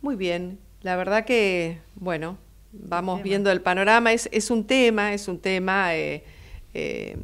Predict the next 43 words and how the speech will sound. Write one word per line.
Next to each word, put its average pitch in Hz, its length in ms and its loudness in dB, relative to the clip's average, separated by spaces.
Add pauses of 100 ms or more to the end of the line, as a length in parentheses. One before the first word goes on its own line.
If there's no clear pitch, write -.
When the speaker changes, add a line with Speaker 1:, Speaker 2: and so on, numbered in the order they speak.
(160)
Speaker 1:
que, 147 200 -6
que - 180 -12
separe 190 540 2
la 185 160 -2
construcción 180 1000 -2
por 147 200 -6 (480)
cuestiones 175 360 -8
que 165 100 -10
tienen 170 240 -10
que 165 80 -8
ver 170 140 -6
con 170 120 -8
la 170 140 -4
coyuntura, 180 600 -8
más 180 160 -8
allá 170 200 -12
de - 20 -10
la 170 80 -6
Speaker 2:
Sí, 214 60 -2
y - 40 -2
que 175 60 -4
Speaker 1:
demanda, 185 300 0
Speaker 2:
separe 208 260 2
Speaker 1:
el 226 60 2
dólar, 202 420 10
etcétera, 226 640 2 (200)
Speaker 2:
Mm. 190 220 -16
Speaker 1:
y 185 260 -4
puede, 180 560 -2
pone 202 260 -2
en 202 120 -4
peligro 220 560 6
esto 190 320 0
que, 156 260 -8
que - 100 -8
está 175 260 2
ya 196 400 4 (320)
en 160 160 -8
un 190 140 -2
límite, 165 460 -4
¿no? 220 180 -14
Así 190 240 -16
que, 165 500 -10